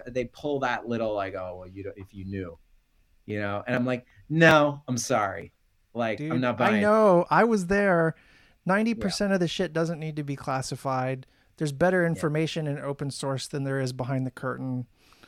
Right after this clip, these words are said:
Speaker 2: It's just
Speaker 1: So
Speaker 2: a
Speaker 1: that's
Speaker 2: fiat
Speaker 1: just
Speaker 2: thing.
Speaker 1: one, that's one kinda small discursive way where you, basically you're making a point that they don't like. And so they move to
Speaker 2: Mm.
Speaker 1: the, "Well, we have a whole different,"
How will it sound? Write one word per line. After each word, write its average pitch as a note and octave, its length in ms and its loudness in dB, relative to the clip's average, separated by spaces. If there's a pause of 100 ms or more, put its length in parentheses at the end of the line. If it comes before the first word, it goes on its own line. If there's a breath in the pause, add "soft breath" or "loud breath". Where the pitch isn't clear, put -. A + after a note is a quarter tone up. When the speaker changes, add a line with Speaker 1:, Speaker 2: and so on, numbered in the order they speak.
(280 soft breath)
Speaker 2:
It's D3 140 -8
just F#3 240 -2
Speaker 1:
So E3+ 140 10
Speaker 2:
a - 20 6
Speaker 1:
that's F3 160 6
Speaker 2:
fiat C3 140 0
Speaker 1:
just - 140 -2
Speaker 2:
thing. B2 160 -2
Speaker 1:
one, D#3 140 4 (420)
that's E3+ 220 0
one D3 320 2
kinda C3+ 280 0
small A2+ 800 2 (440 loud breath)
discursive A#2 720 -6
way F2+ 380 -6
where F#2 520 -10
you, G#2+ 120 -12
basically C3 420 0
you're G#2+ 80 -4
making A#2+ 240 2
a F#2+ 60 -4
point B2+ 360 -4
that - 140 -6
they F#2 80 -10
don't F2 220 -14
like. E2+ 420 -18
And G2 160 -12
so G2 240 -6
they F#2 160 -8
move F#2+ 380 -6
to C3 120 -8
Speaker 2:
Mm. B2 40 -10
Speaker 1:
the, E2+ 160 -10
"Well, E2+ 420 -10
we G#2+ 80 -6
have A#2 140 -4
a - 60 -8
whole C#3+ 420 6
different," A#2+ 480 -2